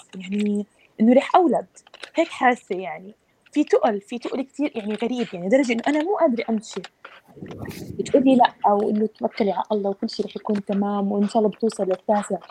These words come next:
فأنا كنت أدعي إنه أنا ما بدي أوصل للتاسع، لأنه أنا فعليًا مو قادرة أتحمل هلأ،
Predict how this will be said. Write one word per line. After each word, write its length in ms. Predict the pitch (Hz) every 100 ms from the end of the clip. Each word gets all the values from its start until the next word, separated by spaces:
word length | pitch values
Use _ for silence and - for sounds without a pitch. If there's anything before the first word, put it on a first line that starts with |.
| - - -
فأنا 160 | - 320
كنت 220 | 349 -
أدعي 200 | 294 262
إنه 120 | 247
أنا 140 | 320 285
ما 140 | 320
بدي 160 | 339 -
أوصل 200 | 294 269
للتاسع، 460 | 226 - 294 - 220
لأنه 240 | 208 233
أنا 80 | 277
فعليًا 220 | 269 285
مو 120 | 269
قادرة 200 | 277 247
أتحمل 440 | - - 277 277 233
هلأ، 280 | 254 240